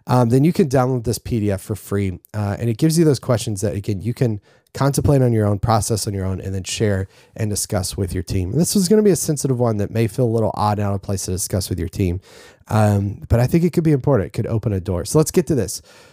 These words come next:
Simple, easy questions, not easy, but simple, small questions this week, but have a lot of ramifications. Question number one, is your culture toxic? I just wanna throw out the sh-, the show's episode name. Is your culture toxic?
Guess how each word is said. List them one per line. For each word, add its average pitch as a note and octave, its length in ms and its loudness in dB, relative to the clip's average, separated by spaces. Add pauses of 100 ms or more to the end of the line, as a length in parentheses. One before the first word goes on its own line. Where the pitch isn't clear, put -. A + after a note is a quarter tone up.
Simple, E3+ 400 4
easy D3 260 4
questions, C#3 760 0
not A#2+ 200 4
easy, G2 300 2
but G#2 200 0
simple, C3+ 280 2
small A#2+ 260 0
questions G#2 440 -4
this G2 200 -8
week, G2 280 -4 (320)
but A2 100 -2
have A2 120 2
a G#2+ 40 2
lot G#2 200 4
of G2 40 2
ramifications. G2 720 -2
Question D3+ 400 2
number C#3+ 240 4
one, G2 280 0
is B2 280 0
your D3 120 4
culture G2+ 360 -4
toxic? - 480 -10 (400)
I - 40 -4
just B2 100 0
wanna F3 160 4
throw D#3 180 2
out B2+ 140 2
the B2+ 100 2
sh-, - 140 -6
the A#2 160 -4
show's A2+ 320 0
episode F#2 380 -4
name. F#2+ 220 -4
Is C3 200 4
your D#3 120 6
culture A2+ 400 -2
toxic? - 460 -10